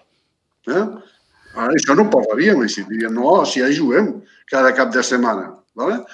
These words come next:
Pues jo veig algun partit d'Eva, bueno, jo em poso les mans al cap, perquè veig les banquetes de, de, dels equips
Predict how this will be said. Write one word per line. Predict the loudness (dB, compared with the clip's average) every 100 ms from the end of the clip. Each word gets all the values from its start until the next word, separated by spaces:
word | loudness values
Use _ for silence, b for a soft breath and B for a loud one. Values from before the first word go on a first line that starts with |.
| B B
Pues | -6 2
jo | 4
veig | 4
algun | 6 4 4
partit | 2 0 -2 0
d'Eva, | 0 0 -2 -6 -16 _ _ _ -6
bueno, | -4 -4 -4
jo | -6
em | 2
poso | 4 4 2
les | 2
mans | -2 -4
al | -6 -4
cap, | -2 -2 -6
perquè | -10 -8
veig | -6 -4
les | -6 -6
banquetes | -8 -6 -4 -2 -4 -6
de, | -4 -4 -4 -12 b b b _
de, | -12 -6 -2 -2 -2 -6 -8 -10
dels | -8 -6
equips | 0 0 0 -8